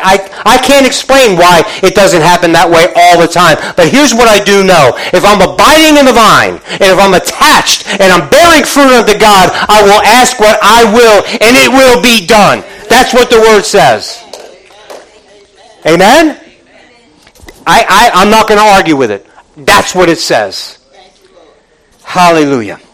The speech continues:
Hallelujah. But now I want you to notice what it says in the middle of those two verses that I just spit and spewed upon.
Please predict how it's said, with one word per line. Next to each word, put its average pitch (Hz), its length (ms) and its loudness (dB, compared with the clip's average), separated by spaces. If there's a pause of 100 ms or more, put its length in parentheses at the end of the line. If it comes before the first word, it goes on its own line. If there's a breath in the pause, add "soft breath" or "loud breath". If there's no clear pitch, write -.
(160)
Hallelujah. 135 600 -4 (540 loud breath)
But 214 140 0
now 220 180 2
I 202 60 2
want 277 280 0
you 254 80 -4
to 208 80 0
notice 208 480 0 (220 loud breath)
what 185 140 0
it 185 100 -2
says 196 380 0
in 170 160 -2
the 165 60 0
middle 220 280 0
of 175 140 -2
those 214 220 0
two 208 260 -8 (180 soft breath)
verses 180 460 -2
that 151 160 0
I 151 120 2
just 160 460 -6
spit 196 320 -4
and 156 80 -8
spewed 175 320 -4
upon. 160 380 -4